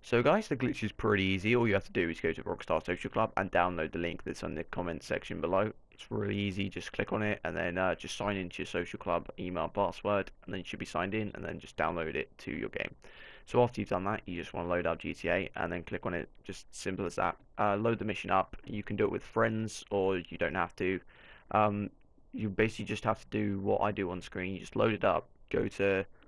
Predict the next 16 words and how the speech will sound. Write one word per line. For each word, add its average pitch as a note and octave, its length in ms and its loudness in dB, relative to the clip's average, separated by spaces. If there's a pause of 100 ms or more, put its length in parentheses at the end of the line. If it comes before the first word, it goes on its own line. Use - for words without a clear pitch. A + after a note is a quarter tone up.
the A2 80 -4
Los A#2 180 4
Santos A2 320 0
Customs, - 680 -4 (340)
and F2 300 0
then E2+ 320 -2
literally F2 340 -4
all G2 140 0
you F#2+ 120 -2
wanna E2+ 160 -4
do D#2+ 360 0
is, - 480 -4
once G2+ 220 -2
you're G2+ 80 0
in E2+ 100 -4
there, E2 200 -2